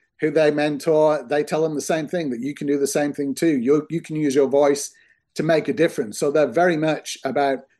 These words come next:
continuing their legacy, working with, uh,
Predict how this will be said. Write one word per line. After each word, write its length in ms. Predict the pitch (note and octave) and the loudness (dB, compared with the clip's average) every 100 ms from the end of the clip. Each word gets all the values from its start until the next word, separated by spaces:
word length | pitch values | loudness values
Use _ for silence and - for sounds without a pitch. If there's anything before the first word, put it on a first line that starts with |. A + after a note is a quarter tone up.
| - | -6
continuing 520 | A3 - G3+ F3+ D3+ | -6 0 0 2 2
their 140 | D3 | 2
legacy, 580 | C#3+ D3+ D3+ - D3 C#3 _ _ _ | 4 2 0 -2 -6 -6 _ _ _
working 400 | B2 E3 E3 E3 | 0 2 2 0
with, 300 | D#3 D#3 C3+ | 2 2 2
uh, 260 | D3+ C#3+ C#3 | 0 2 2